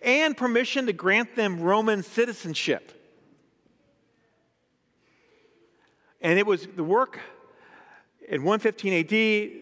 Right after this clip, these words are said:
the work and the pronouncement of Constantine, the Christian emperor, that lit the long fuse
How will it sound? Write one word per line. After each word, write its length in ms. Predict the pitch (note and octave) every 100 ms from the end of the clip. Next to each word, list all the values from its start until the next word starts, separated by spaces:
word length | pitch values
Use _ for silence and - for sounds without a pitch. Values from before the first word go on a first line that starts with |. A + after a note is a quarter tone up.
| -
the 160 | F3 D#3
work 500 | F#3+ G3 - - - - -
and 180 | E3+
the 80 | D3+
pronouncement 540 | D#3+ F3+ G3+ G3 F#3 E3
of 100 | -
Constantine, 640 | G3 F#3+ G3 - F#3+ F3
the 80 | D#3
Christian 380 | - E3+ E3+ E3
emperor, 420 | D#3+ C#3 B2 A#2+ - -
that 160 | C#3+ D3
lit 220 | D#3+ E3+
the 100 | C#3+
long 320 | D3 D#3+ E3
fuse 680 | D3+ E3 E3 C#3+ A2 G#2